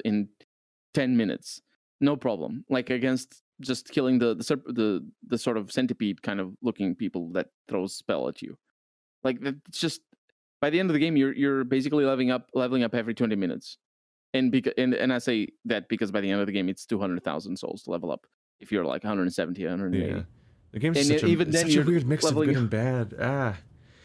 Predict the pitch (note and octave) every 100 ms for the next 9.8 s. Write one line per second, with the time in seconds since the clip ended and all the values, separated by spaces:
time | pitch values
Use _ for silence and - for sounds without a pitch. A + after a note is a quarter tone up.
0 | - - E3 E3+ G3+ G3 A#3+ A3 D#3 A#2
1 | A#2 F#2+ - - - - - - F3 G3
2 | G3+ D#3 D#3+ E3+ C#3 B2 B2 A#2+ - -
3 | B2+ D3+ C#3+ C3+ C3 B2+ A#2+ A2 G#2+ A2
4 | G#2 F#2+ G#2+ G2+ B2 A#2+ A2 G2+ A2 G#2
5 | G2+ A#2+ A#2+ - A2+ G#2+ G2+ F#2 F#2 G#2+
6 | G2 G2 G#2 G#2 G2+ G#2+ C#3+ F#3+ C3+ A2+
7 | G2+ G#2 - - A2 G#2 C3+ C3 A2 G2+
8 | G#2 C3 - F#2+ F#2 G2 F#2+ G2 G2+ G2
9 | F#2+ C3+ - - - F#3 F#2+ F2